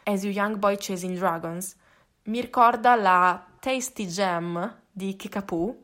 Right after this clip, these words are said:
del film dei Tenacious D. Spiego. All'inizio di The Peak of Destiny, che è e rimane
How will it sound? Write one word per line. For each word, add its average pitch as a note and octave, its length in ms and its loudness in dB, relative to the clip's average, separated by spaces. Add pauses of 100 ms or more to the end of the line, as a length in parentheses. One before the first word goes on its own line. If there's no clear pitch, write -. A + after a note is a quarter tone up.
(260)
del B3 280 0
film A#3+ 340 -6
dei F#3+ 180 -2
Tenacious F#3 500 -6
D. - 240 -8 (520)
Spiego. F3 560 -4 (640)
All'inizio D4+ 640 2
di G3+ 480 -4
The F#3+ 100 -8
Peak A3+ 280 -6
of F#3+ 120 -4
Destiny, F3 680 -4 (360)
che F#3+ 160 -2
è B3 280 4
e F#3+ 60 0
rimane F3+ 600 0